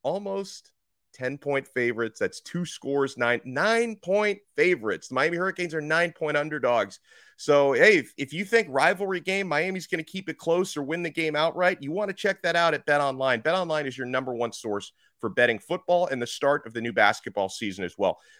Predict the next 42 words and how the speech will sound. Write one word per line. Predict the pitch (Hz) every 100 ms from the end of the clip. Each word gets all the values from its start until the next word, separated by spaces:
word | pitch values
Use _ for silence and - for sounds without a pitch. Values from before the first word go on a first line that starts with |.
| _
Find | 143 151
all | 151
the |
latest | 135 139 139 -
player | 143 127
developments, | 117 110 113 101 92 -
team | 131 117
matchups, | 113 107 98 -
news, | 113 107 92
podcasts, | 107 101 - 98 92 -
and | 98
in-depth | - 113 107 107 95
a-, | 101 -
analysis | 104 98 101 - 95
on | 104 90
every | 95 95
game. | 95 98 87
And | 104
as | 101
always, | 131 147 101 - _ _ _ -
BetOnline | 135 139 123 123
remains | 110 104 107 95
your | 92
continued | - 90 123 107 98
source | - 107 98
for | - 95
all | 113 131 139
your | 104
sporting | - - 127 131 104
wagering | 107 110 104 98
information | 95 - 92 82 78 78 71 _ _
with | 90
live | 90 90 107 98
betting | 95 95 90
and | 76
up-to-the-minute | 117 - - 110 98 98
scores | - 95 92
for | - 139
every | 156 156 123 160
sport | - 147 147 131
out | 143 151
there. | 131 101